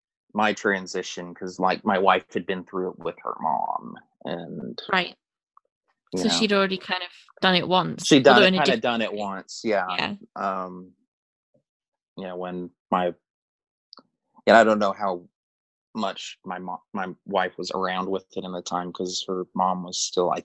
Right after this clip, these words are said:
Speaker 1: think, living in L A, and my mo-, my wife was in Wyoming.
Speaker 2: And I mean, you know, with your job now, so you're working in digital accessibility and stuff like that, and what kind of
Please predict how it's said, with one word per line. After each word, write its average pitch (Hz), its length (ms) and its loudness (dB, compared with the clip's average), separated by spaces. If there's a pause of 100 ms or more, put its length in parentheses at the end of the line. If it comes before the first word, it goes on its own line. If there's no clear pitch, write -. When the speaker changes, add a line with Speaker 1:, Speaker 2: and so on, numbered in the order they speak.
(160)
Speaker 1:
think, 101 220 0
living 92 320 -2
in 87 100 -6
L 85 260 -4
A, 87 360 -2
and 90 120 -4
my 95 100 0
mo-, 90 280 0
my 92 120 2
wife 95 280 6
was 92 140 -8
in 90 100 -6
Wyoming. 82 580 -6 (1400)
Speaker 2:
And 262 140 4
I 294 60 2
mean, 302 280 -4
you - 240 -4
know, 302 120 4
with 247 120 0
your 220 140 0
job 233 340 0
now, 214 560 2
so 214 220 -6
you're 202 100 0
working 208 640 0 (640)
in 220 120 4
digital 214 340 0
accessibility 202 680 -4
and 202 100 -6
stuff - 220 -8
like - 160 -4
that, 226 160 0
and 214 160 -4
what 285 180 2
kind 415 120 -6
of - 80 -4